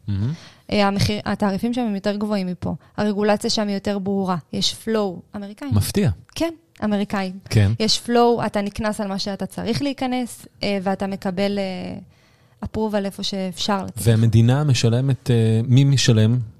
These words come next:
Speaker 2: בארצות הברית?
Speaker 1: כן.
Speaker 2: ה-utility.
Speaker 1: ה-utility, כלומר, המקבילות של חברת החשמל של ישראל בארצות הברית, באיזה מדינות בארצות הברית אתם פעילים?
Speaker 2: אה, בעיקר בקליפורניה.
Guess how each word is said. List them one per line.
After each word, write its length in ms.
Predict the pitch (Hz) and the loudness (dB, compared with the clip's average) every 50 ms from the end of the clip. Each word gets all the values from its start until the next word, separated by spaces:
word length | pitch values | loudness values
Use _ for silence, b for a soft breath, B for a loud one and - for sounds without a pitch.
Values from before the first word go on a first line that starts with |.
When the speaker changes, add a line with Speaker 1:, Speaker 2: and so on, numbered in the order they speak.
| _ _ _ - - | _ _ _ -8 -2
Speaker 2:
בארצות 320 | - 208 - - 202 - | 0 0 0 0 -4 -4
הברית? 220 | 185 175 214 285 403 - | -4 -2 -2 -4 -2 0
Speaker 1:
כן. 220 | - - 98 87 82 - - - - | 2 2 2 2 0 -4 -8 -4 0
Speaker 2:
ה-utility. 840 | 214 208 208 208 202 208 208 214 - - 320 330 320 - - 190 147 - - - | 2 2 4 4 2 2 0 0 -2 -2 -2 -4 -4 -4 -6 -8 -8 -6 -2 2
Speaker 1:
ה-utility, 580 | 104 113 113 110 - 120 113 95 92 - - 95 | 4 6 6 6 6 4 4 4 2 -2 -4 -2
כלומר, 300 | - - 120 117 117 117 | 2 4 4 4 6 4
המקבילות 720 | 113 110 101 - - 104 117 113 120 147 175 185 170 - - | 4 4 4 2 2 4 4 6 8 6 6 6 2 -2 -4
של 260 | - - 143 139 135 | -2 0 0 0 -2
חברת 320 | 110 - 120 104 120 120 - | 0 -2 0 2 2 0 0
החשמל 400 | - - - - 120 113 110 104 | -2 -4 -2 0 2 2 2 2
של 200 | - - 113 95 | 2 2 2 2
ישראל 580 | 87 - - 120 127 160 202 220 208 214 196 120 | 0 0 0 0 2 2 0 -2 -2 -4 -6 -8
בארצות 480 | 104 95 123 127 117 110 - - 101 - | -2 0 2 2 2 2 0 -2 0 0
הברית, 320 | 101 90 139 170 185 - | 0 2 2 0 0 4
באיזה 240 | 110 113 120 117 135 | 4 4 4 4 4
מדינות 400 | 131 123 110 113 110 110 113 104 | 2 4 4 6 6 6 4 2
בארצות 260 | 113 110 - - 104 | 2 -2 0 0 -2
הברית 200 | 110 107 107 - | 0 -2 -2 -4
אתם 200 | - - - 107 95 | -4 -4 -2 -2 0
פעילים? 320 | 110 107 107 113 160 180 175 _ B B B B - | 2 0 0 0 -2 -4 -6 _ B B B B 0
Speaker 2:
אה, 80 | 220 220 202 | 0 2 2
בעיקר 400 | 214 214 208 - 233 226 220 220 | 2 0 0 0 0 2 2 0
בקליפורניה. 640 | 226 - - 202 196 180 - - - - 139 202 | -2 -2 -2 -2 -4 -4 -6 -6 -6 -6 -6 -8